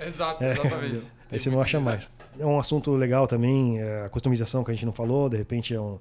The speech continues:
Speaker 1: Sim.
Speaker 2: é um assunto legal, né? Assim, que a gente não, não se aprofundou. A customização não é só pra, pra profissionais, ela, pro amador, ela serve bastante também.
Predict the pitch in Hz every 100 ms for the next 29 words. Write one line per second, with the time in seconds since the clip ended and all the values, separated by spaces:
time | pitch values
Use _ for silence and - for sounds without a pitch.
0 | - - 185 180 - 113 110 104 117 113
1 | 120 117 117 113 139 131 120 127 110 113
2 | 107 120 127 131 120 131 120 127 131 123
3 | 117 - - - 123 123 131 135 151 151
4 | 165 180 190 151 165 165 - - - 139
5 | 139 135 123 110 110 - - 127 123 107
6 | 120 117 147 - - - - 120 120 117
7 | 127 127 127 127 120 123 120 120 - 123
8 | 120 - 110 139